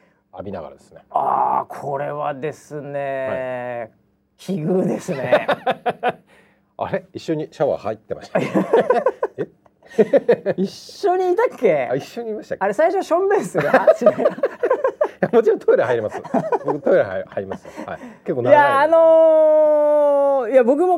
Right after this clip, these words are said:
Speaker 2: 書かない。基本は書かないんですよ。
Speaker 1: はい。
Speaker 2: 書いて箇条書きだね、やっぱね。
Speaker 1: うんうんうん。
Speaker 2: 書いて箇条書き。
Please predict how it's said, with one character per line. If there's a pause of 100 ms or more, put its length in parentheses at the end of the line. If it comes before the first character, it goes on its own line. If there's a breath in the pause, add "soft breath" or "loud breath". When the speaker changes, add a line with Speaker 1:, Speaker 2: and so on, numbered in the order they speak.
Speaker 2:
書
か
な
い。
基
本
は
書
か
な
い
ん
で
す
よ。
Speaker 1:
は
い。
Speaker 2:
書
い
て
箇
条
書
き
だ
ね、
や
っ
ぱ
ね。
Speaker 1:
う
ん
う
ん
う
ん。
Speaker 2:
書
い
て
箇
条
書
き。